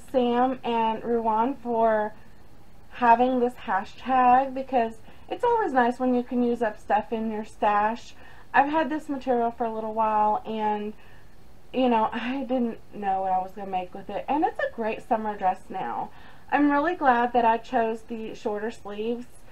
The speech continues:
and I love the contrast. I think that is really nice. Um, please go ahead and check out other hashtag Frugal Frocks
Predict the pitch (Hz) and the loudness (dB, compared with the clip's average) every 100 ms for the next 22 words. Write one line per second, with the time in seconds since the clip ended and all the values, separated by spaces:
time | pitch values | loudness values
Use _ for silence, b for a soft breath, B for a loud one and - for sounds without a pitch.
0 | B B B 233 233 226 226 220 220 - | B B B 0 2 4 2 0 -4 -12
1 | - 285 302 240 233 277 233 214 - 226 | -6 -2 0 4 6 6 2 -8 -4 0
2 | 214 240 - - - - - 247 262 262 | 0 -2 -6 -10 -10 -14 -6 -4 -2 -4
3 | 247 - 240 - 214 208 - - - - | -4 -2 -2 -2 -6 -10 -14 -16 -16 -14
4 | 208 254 214 208 196 175 175 - - B | 0 2 2 -4 -4 -4 -6 -14 -14 B
5 | B B B B - 247 254 254 254 247 | B B B B 4 8 10 10 8 4
6 | 247 240 - - - - - - - - | 2 -2 -6 -16 -16 -16 -16 -16 -16 -16
7 | - 359 330 247 240 240 302 302 269 226 | -6 -2 0 0 6 8 8 6 4 4
8 | 233 233 - 247 247 247 226 - 214 220 | 0 -2 -2 -4 0 2 2 2 0 2
9 | 226 233 b b b b - 269 233 - | 0 -2 b b b b -2 -2 -2 -8
10 | - 240 240 - - 269 254 262 - 233 | 0 0 0 -4 0 0 2 0 4 4
11 | 214 - | 4 -2